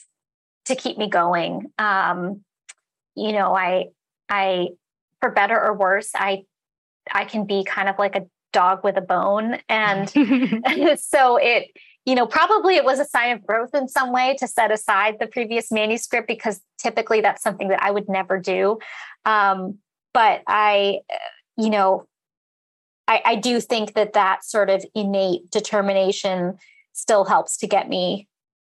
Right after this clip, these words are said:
Speaker 1: through the humps when it would be easy to throw my hands up.
Speaker 2: Yeah, I think that's the, that's one of the tricks is, like, which feels scarier, continuing with this book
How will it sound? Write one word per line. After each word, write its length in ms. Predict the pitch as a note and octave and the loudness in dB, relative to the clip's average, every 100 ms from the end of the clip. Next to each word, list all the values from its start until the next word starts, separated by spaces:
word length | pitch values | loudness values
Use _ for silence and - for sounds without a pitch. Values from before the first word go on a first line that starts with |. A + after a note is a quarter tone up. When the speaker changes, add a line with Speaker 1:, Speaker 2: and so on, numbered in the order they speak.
| _ | _
Speaker 1:
through 240 | - G#3+ F#3 | 0 2 2
the 80 | G3 | 2
humps 380 | G3+ E3+ - - | 0 -2 -6 -4
when 120 | F#3+ | -2
it 100 | - | 0
would 140 | F#3 | 0
be 340 | F3+ D3+ - - _ | 0 -2 -4 -10 _
easy 320 | A3 G3+ F3+ F3 | -2 0 0 2
to 280 | D3+ D3+ - | 2 0 -4
throw 120 | G#3 | -4
my 100 | F3 | -4
hands 320 | F3 F3+ E3 - | -2 -2 -2 -2
up. 220 | - - _ _ _ _ _ _ _ _ _ _ _ _ _ - | -4 -6 _ _ _ _ _ _ _ _ _ _ _ _ _ -2
Speaker 2:
Yeah, 320 | G#3 G3 F3+ - | 0 2 0 0
I 140 | A#3 | 0
think 220 | D4+ D4+ | 0 0
that's 300 | C4+ C4 C4 | 0 -4 -2
the, 200 | B3+ A#3 - - | -2 -2 -4 -18
that's 380 | A3 A#3 B3+ - | -4 -2 -2 -2
one 200 | A3 G#3+ | 0 0
of 120 | G3 | -4
the 80 | G#3+ | -6
tricks 440 | - A3+ F#3+ - | -2 -4 -4 -8
is, 180 | G#3 - | -8 -4
like, 200 | - - | -4 -2
which 360 | G#3+ A#3+ B3+ - | 0 0 0 -2
feels 260 | F4 C#4+ | 0 0
scarier, 920 | - - A#3 G#3 G#3 G3+ F#3 - E3 - _ _ _ | -4 -4 -2 0 2 2 0 -2 -4 -8 _ _ _
continuing 760 | - G#3 - G#3 A3+ D4+ F4+ | 0 0 0 0 2 2 2
with 140 | F4+ F4+ | 0 0
this 200 | F4 - | -4 -2
book 360 | E4+ F4 F4 | 0 0 -2